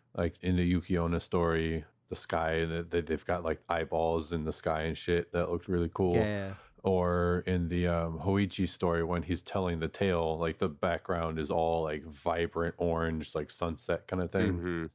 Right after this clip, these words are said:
Speaker 1: That was really, really cool. So I, I actually really like those painted backgrounds.
Speaker 2: How'd you, how'd you feel about the sounds, though?
Speaker 1: I thought they were interesting. Sometimes I was kinda off with it. I didn't really like it. Sometimes I liked it quite a bit.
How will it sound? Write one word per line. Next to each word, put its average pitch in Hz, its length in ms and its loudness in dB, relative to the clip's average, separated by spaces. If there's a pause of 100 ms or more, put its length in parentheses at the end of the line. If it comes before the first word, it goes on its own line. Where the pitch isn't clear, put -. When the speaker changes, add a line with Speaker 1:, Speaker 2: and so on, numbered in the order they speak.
(140)
Speaker 1:
That 107 100 4
was 95 200 2
really, 85 320 0
really 80 280 -4
cool. 80 260 -2
So 90 200 0
I, 92 200 2 (120)
I 139 120 4
actually 131 320 2
really 87 300 4
like 76 220 -2
those 76 180 -4
painted - 320 -8
backgrounds. 82 640 -8 (1400)
Speaker 2:
How'd 165 220 4
you, 175 440 6
how'd 160 140 4
you 170 60 2
feel 170 100 6
about 135 140 4
the 107 60 -6
sounds, 139 280 -2
though? 85 160 -8 (1700)
Speaker 1:
I 160 60 6
thought 185 200 6
they 170 80 8
were 139 140 8
interesting. 82 440 -2 (160)
Sometimes 170 640 4
I 139 120 8
was 123 460 2
kinda 117 200 4
off 110 400 2
with 117 160 0
it. 113 80 4
I 110 80 4
didn't 104 180 4
really 101 220 4
like 98 220 2
it. 110 180 2
Sometimes 104 420 2
I 98 80 4
liked 92 260 2
it 92 120 0
quite 95 200 0
a 87 60 2
bit. 98 340 0